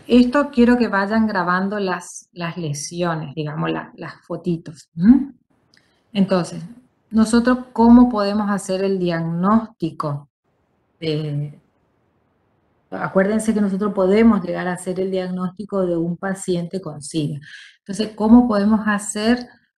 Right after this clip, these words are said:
Bueno, primero que nada, haciendo una, una perfecta historia clínica,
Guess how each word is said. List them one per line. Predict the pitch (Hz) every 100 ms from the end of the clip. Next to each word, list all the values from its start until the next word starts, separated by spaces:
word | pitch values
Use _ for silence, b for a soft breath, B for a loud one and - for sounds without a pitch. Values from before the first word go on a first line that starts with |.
| -
Bueno, | 175 165 - _ -
primero | 196 190 185 233 247
que | 214
nada, | 196 208 254 262 - -
haciendo | 175 - 180 190 214
una, | - 208 190 180 170 165 -
una | 185 180 175 -
perfecta | 165 160 143 - 196 - - 277 -
historia | - - 180 160 156 151
clínica, | 180 185 175 160 - 147 139